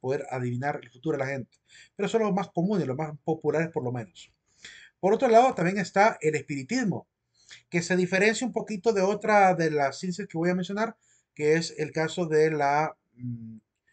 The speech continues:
nigromancia, la nigromancia. Explico cuál es la diferencia que yo encuentro en, entre estas dos, porque ambas invocan a los muertos, pero en esta es más como por el afán de querer tener contacto con un ser querido,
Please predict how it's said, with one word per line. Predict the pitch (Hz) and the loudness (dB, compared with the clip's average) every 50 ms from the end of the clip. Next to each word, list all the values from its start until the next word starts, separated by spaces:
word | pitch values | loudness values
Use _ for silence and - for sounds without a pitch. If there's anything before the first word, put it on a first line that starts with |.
| _ _ _ _ _ | _ _ _ _ _
nigromancia, | 131 156 202 196 190 180 190 220 208 180 127 - - 123 110 - _ _ _ _ | -6 -4 -2 0 0 0 2 2 2 0 0 -2 -8 -12 -12 -14 _ _ _ _
la | - 127 | -16 -14
nigromancia. | 135 135 131 147 170 165 139 120 - - 117 113 - _ _ _ _ | -14 -10 -6 -4 -2 -2 -4 -4 -8 -10 -12 -12 -12 _ _ _ _
Explico | 139 - 180 208 196 220 - - | -20 -10 -10 -6 -6 -6 -2 0
cuál | 208 202 | 0 2
es | 214 202 | 4 4
la | 196 180 | 2 2
diferencia | 160 - 160 160 170 170 - 185 180 - _ _ _ _ _ - | 2 0 -4 -4 -4 -4 -4 -4 -6 -6 _ _ _ _ _ -4
que | - 170 | 0 2
yo | 175 185 | 4 4
encuentro | 180 170 185 190 185 180 185 170 | 2 2 0 -2 -2 -2 -2 -2
en, | 143 151 | -2 -4
entre | 151 - 151 147 | -4 -2 0 0
estas | 147 - 170 156 | 0 0 -4 -2
dos, | 156 147 131 120 - - _ _ _ _ - | 0 -2 -2 -2 -4 -12 _ _ _ _ -10
porque | - 160 - 180 | -10 -4 0 4
ambas | 202 240 240 190 160 - - | 4 4 4 2 -2 -4 -4
invocan | 147 143 - 156 - 165 151 | -10 -6 -6 -6 -6 -4 -2
a | 170 | 0
los | 170 170 175 | 0 2 2
muertos, | 180 220 220 202 190 - 117 - - - | 2 2 0 0 -2 -8 -12 -14 -8 -2
pero | 160 156 156 - - | 0 0 0 -2 -2
en | - 160 202 | -4 -2 0
esta | 262 277 262 - - 147 156 180 - _ _ _ - - - - | 0 0 -2 -4 -4 -4 -4 -4 -6 _ _ _ -20 -20 -18 -6
es | - 220 233 | -2 0 2
más | 254 262 254 | 2 2 2
como | - 277 262 254 202 - | 2 0 0 0 0 -2
por | - 202 202 196 | 0 2 4 4
el | 185 | 4
afán | 180 175 - 214 226 240 | 2 2 0 -2 -2 -2
de | 226 262 254 - | -2 -6 -8 -4
querer | - 180 180 208 233 226 | -2 0 2 2 0 0
tener | - 220 214 226 - | -2 -4 -4 -4 -4
contacto | - 220 196 175 170 214 214 190 - 233 | -4 -2 -2 -2 -2 -4 -8 -6 -8 -4
con | 196 196 190 | -4 -2 -2
un | 190 196 | -2 -4
ser | 185 - 190 180 | -4 -4 -6 -6
querido, | - - 202 226 226 202 151 117 101 - | -2 -2 0 0 2 2 0 0 -2 -12